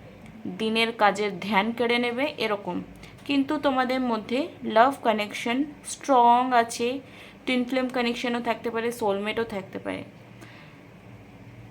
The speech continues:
ঠিক আছে? হান্ড্রেড পার্সেন্ট হবে রিউনে-, রিউনিয়ন, ফাইনাল রিউনিয়ন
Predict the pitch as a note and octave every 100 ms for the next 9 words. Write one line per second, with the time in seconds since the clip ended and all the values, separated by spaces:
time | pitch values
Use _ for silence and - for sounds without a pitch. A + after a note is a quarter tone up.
0 | - - - - - B3 B3 C#4+ C4 -
1 | - A#3+ B3+ D4+ D4+ B3 B3 D4 D4+ D4
2 | C#4 D#4 E4+ - - - - - A#3+ A#3+
3 | B3 B3+ B3+ C4+ C#4 - A#3 B3+ C4 B3+
4 | B3 B3+ C4+ C#4 A#3+ B3+ D4+ E4 C#4+ A#3
5 | A3 A3 A3+